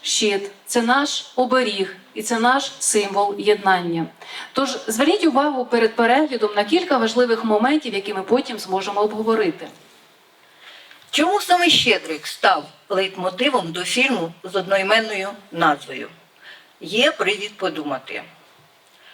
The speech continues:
Speaker 2: Очевидно, що Щедрик — це символ українства,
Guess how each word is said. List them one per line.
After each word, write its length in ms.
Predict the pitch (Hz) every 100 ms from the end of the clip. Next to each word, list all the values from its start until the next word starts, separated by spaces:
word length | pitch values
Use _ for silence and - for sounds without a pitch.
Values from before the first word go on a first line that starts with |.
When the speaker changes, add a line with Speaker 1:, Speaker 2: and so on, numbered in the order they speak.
| - - _ _ -
Speaker 2:
Очевидно, 560 | 196 294 339 277 285
що 440 | 269 - 254 233 233 160 -
Щедрик — 680 | - - 285 294 180 151 - - -
це 180 | 190 185
символ 560 | - 247 240 240 226 -
українства, 880 | - 214 196 170 165 170 165 165